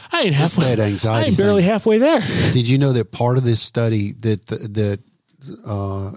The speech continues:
Speaker 2: Psychology Spot recorded was that people who spend a moment, and I think you do this in, in your daily regimen,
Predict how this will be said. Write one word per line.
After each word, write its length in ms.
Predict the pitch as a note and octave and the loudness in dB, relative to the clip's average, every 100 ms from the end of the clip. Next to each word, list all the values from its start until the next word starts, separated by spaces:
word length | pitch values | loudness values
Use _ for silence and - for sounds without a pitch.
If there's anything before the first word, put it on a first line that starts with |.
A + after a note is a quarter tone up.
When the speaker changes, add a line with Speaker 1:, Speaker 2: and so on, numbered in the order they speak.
| B3 E4+ | -16 -12
Speaker 2:
Psychology 560 | - G2+ A2+ G#2+ G2+ | -6 -4 -2 -2 -2
Spot 280 | G#2 - G2 | -6 -4 -4
recorded 460 | G2 - G#2 G2+ G2 | -4 -2 0 0 0
was 380 | G2 G2 F2+ - | 0 0 -4 -4
that 220 | A2 G#2 | -4 -4
people 520 | - A#2+ B2+ B2 C3+ C#3 _ _ _ _ _ _ _ _ _ _ _ | -4 -2 -2 -2 -2 -4 _ _ _ _ _ _ _ _ _ _ _
who 360 | - B2 A2+ A2 | -2 2 4 2
spend 420 | G2+ - B2 A#2+ | -2 -2 -2 0
a 60 | G#2+ | 0
moment, 600 | G#2 G#2+ A#2 C3 B2 A#2+ _ _ - | -2 0 0 0 -2 -4 _ _ -8
and 160 | A2+ | -4
I 80 | A2 | -4
think 280 | A2+ A2+ - | -2 -6 -4
you 60 | |
do 120 | G#2+ G#2+ | -4 -2
this 240 | G2 - | -2 -6
in, 220 | G2+ G2 | -6 -10
in 180 | - G#2+ | -10 -8
your 240 | G2+ G2+ G2 | -4 -4 -6
daily 320 | F#2+ G2+ G2+ | -6 -6 -4
regimen, 500 | F#2+ F#2+ G2 G2 | -6 -6 -8 -12